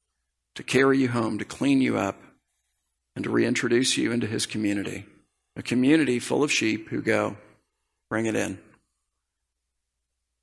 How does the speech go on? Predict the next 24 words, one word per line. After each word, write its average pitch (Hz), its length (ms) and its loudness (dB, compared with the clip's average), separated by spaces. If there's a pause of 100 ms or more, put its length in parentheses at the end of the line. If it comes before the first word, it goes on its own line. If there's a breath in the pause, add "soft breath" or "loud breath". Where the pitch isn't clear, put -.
(120)
Come 113 180 -2
on 107 140 2
home." 95 280 -6 (1900)
And 117 100 0
he 131 80 6
uses 143 360 2
moments 131 380 2
like 123 200 -2
this - 240 -2
to - 100 -8
do 123 180 -2
that. 92 260 -6 (2250)
So - 160 0
where 135 160 6
are 151 40 6
you 151 120 4
at? - 240 -2 (680)
Do 113 60 -4
you 110 80 0
know 117 220 2
Jesus? 120 420 -2
If 117 160 -4
you 117 60 0
don't, 113 420 2